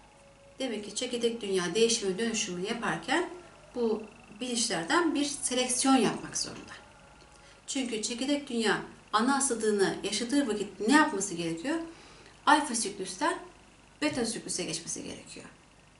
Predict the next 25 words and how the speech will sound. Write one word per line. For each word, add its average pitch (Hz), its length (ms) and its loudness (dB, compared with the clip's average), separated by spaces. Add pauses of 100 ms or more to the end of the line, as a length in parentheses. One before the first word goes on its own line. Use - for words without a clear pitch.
(680)
Biz 233 140 -10
buna 254 160 -6
çekirdek 233 400 -2
dünya 220 300 -2
değişim 208 360 0
dönüşüm 196 260 -4
programı 196 340 -4
olarak 165 340 -4
da 247 60 -2
ifade 220 560 -2
ver-, 180 140 0 (260)
veriyorduk, 180 580 -4
ifadelendiriyorduk. 175 1000 -4
Şimdi 110 340 0 (1900)
alfa 285 300 4
karakterli 220 840 -2
mikro 277 300 0
kıymetteki 208 720 -2
bir 254 180 0
bilinç, 208 460 2 (480)
çekirdek 240 520 0
dünyada 202 380 4
insani 185 480 0
formdaki 170 400 -6
bilinç, 190 300 2